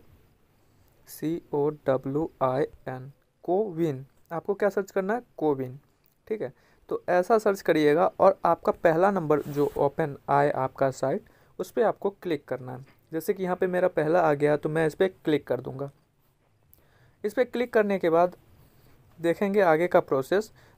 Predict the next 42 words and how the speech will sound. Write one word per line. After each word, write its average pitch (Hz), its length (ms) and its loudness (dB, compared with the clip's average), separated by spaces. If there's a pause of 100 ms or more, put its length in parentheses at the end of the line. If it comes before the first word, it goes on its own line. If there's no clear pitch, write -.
तो 165 100 -4
यह 196 200 0
page 208 260 2
जब 196 260 2
आपका 165 340 0 (140)
open 180 300 0
हो 147 180 0
जाएगा, 131 320 2 (300)
जैसे 147 320 -6
कि 180 140 -8
यहाँ 143 220 -2
पे 156 120 0
मेरा 143 380 -2 (180)
open 170 380 -6 (140)
हो 156 100 4
रहा 131 220 -2
है, 143 160 -14 (840)
ठीक 208 160 -4
है। 131 100 -8 (500)
तो 180 260 -2 (140)
इसे 202 440 -2 (200)
open 220 300 0
जब 202 160 4
आपका 147 260 4
हो 135 120 2
जाए 151 180 2
तो 147 120 -2
देखिए, 135 400 -4 (420)
कुछ 214 140 2
इस 233 220 0
type 220 180 6
से 226 180 2
आपका 190 400 6
ये 180 260 6
जो 190 140 2
है 175 200 4
कोरोना 165 380 2
vaccine 156 400 0
वाला 147 300 2 (400)
page 165 220 -2 (100)
open 156 300 -2
होगा। 156 320 -2